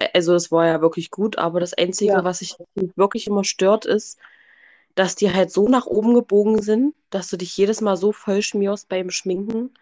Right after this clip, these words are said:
Speaker 2: Ja, das stimmt.
Speaker 1: Und das, und dass du die einfach merkst, wenn du so Augen auf und zu machst, so.
Speaker 2: Ja, das stimmt. Aber jetzt hab ich das gar nicht so.
Speaker 1: Ja, kommt wahrscheinlich drauf an, welches Kit du dann nimmst, also was du da drauf klebst.
Speaker 2: Ja, das stimmt.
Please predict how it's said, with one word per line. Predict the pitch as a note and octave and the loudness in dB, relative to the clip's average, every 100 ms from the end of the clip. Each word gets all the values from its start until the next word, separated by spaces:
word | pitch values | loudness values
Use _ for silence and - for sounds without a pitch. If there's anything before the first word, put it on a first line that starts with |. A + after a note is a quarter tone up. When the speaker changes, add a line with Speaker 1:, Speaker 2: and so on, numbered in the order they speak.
| _ _ - | _ _ -8
Speaker 2:
Ja, | G3 F#3+ F#3 F#3 | -2 0 0 -2
das | F#3 F#3+ | -4 -6
stimmt. | - F3 F3+ F3+ F#3 - | -8 -6 -6 -8 -10 -8
Speaker 1:
Und | F#3+ | -4
das, | F#3+ - | -4 -4
und | E3+ F#3 | -2 0
dass | F3+ - | 0 -2
du | G3+ | 0
die | G3+ | 2
einfach | F#3+ F#3 F#3 | 2 -2 -2
merkst, | F3+ E3+ G3 - | 0 0 -2 -2
wenn | G#3 | -2
du | G3 | 0
so | F3+ F3+ D#3 | -2 -2 0
Augen | E3 E3 E3+ | 0 0 0
auf | D3+ E3+ F3+ | -2 -4 -6
und | F3 | -8
zu | F3 | -6
machst, | E3+ D#3+ - | -6 -8 -10
so. | E3 D#3+ - _ _ _ _ | -8 -8 -12 _ _ _ _
Speaker 2:
Ja, | G3 F#3 F#3 F#3 | -6 -2 -2 -4
das | F#3+ | -8
stimmt. | F#3+ G3 G3 F#3+ - | -8 -6 -6 -6 -4
Aber | G#3 G#3 | 0 2
jetzt | G3+ G3+ B3+ | 0 0 -4
hab | E4+ | -4
ich | G4+ | -4
das | A4 G#4+ | -6 -8
gar | G#3+ G3+ | -4 -2
nicht | G3+ G3+ - | -4 -6 -4
so. | F#3 F#3 F#3 _ _ _ _ _ _ _ _ _ _ - | -4 -4 -6 _ _ _ _ _ _ _ _ _ _ -6
Speaker 1:
Ja, | E3+ | -4
kommt | F#3 E3+ - | -2 -2 -2
wahrscheinlich | F3+ E3+ E3 E3+ | -4 -2 -2 -4
drauf | F3+ F3 | -6 -4
an, | E3+ E3+ | -2 0
welches | E3+ E3+ E3+ - | 0 0 -8 -12
Kit | - - | -10 -6
du | |
dann | F3+ F3+ | -4 -2
nimmst, | F3 E3 - | -2 -4 -6
also | E3 E3 | -8 -8
was | E3 | -8
du | |
da | E3+ E3 | -8 -4
drauf | E3 E3+ | -2 -2
klebst. | - E3+ - - - _ _ | -4 -8 -8 -14 -20 _ _
Speaker 2:
Ja, | A#3 G3+ - - | -4 -4 -4 -12
das | G#3+ | -12
stimmt. | G#3 G#3 G3 G3 _ | -10 -8 -8 -10 _